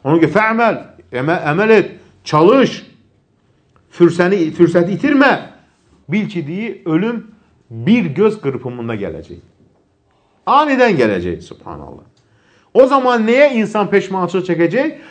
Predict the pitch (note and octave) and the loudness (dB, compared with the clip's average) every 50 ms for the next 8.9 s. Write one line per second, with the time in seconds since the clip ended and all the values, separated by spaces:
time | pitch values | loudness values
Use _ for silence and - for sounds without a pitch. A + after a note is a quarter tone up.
0 | - - - - A3+ A3 A3 - A#3 A3+ A3+ C#4 C4 A3+ - A3+ A#3 F3+ F3+ G#3+ | -20 -6 0 4 4 4 4 4 2 2 2 2 0 0 0 2 2 2 2 2
1 | A3 A#3 D#4 D#4 C4+ C4 A3+ G#3 F3+ C#3 G#2+ - - - _ _ _ _ _ _ | 2 4 4 4 4 4 4 4 2 0 -2 -4 -10 -20 _ _ _ _ _ _
2 | _ - E3 E3+ E3+ G#3 G#3+ G#3 G#3 G#3+ G#3 G#3 A#3 D#4+ F4 D#4 C#4 C4 F3+ A#3 | _ -2 -2 -2 0 0 0 0 2 2 2 2 4 4 4 4 2 2 0 0
3 | B3 A#3 - G#3+ D#3+ F3+ G#3 G3+ G3 G#3 A#3 C#4+ E4 F4+ F4+ E4 C#4+ C4+ B3+ B3 | 0 -2 -2 -2 0 2 4 4 6 6 6 6 6 6 4 4 4 4 4 4
4 | A3 C4 C4 C#4+ D4 D4 - - - _ _ _ _ _ _ _ _ _ - A3 | 2 2 2 0 -2 -4 -10 -14 -20 _ _ _ _ _ _ _ _ _ 0 2
5 | C4+ C4 G#3 F#3 F3+ F#3 G3 A3 A#3+ B3 B3+ B3+ - - _ _ - C3 D3 D3+ | 2 2 2 2 2 2 2 2 2 2 0 -2 -6 -10 _ _ -12 -8 -8 -6
6 | D3+ D3+ D#3 F3 E3+ D#3 D3 C#3 C3 - B2+ D#3 E3 C3+ A#2+ B2+ C3 B2 B2 - | -4 -2 -2 0 0 0 0 0 0 0 0 -2 -2 0 0 0 0 0 -2 -4
7 | A#2 G#2 G2+ F#2+ F#2+ F#2 F2+ F2 F2 F2 - - - _ _ _ - C3+ C#3+ D3+ | -4 -2 -2 -2 -2 -4 -4 -6 -8 -10 -14 -20 -20 _ _ _ -4 -2 0 0
8 | E3 D#3+ C3+ A2+ C#3 D3 D3 - - - A2+ G#2 G2 F#2+ F#2+ F#2 F2 - | 0 0 0 2 0 0 0 -2 -4 -4 -2 -2 -2 -2 -2 -4 -6 -8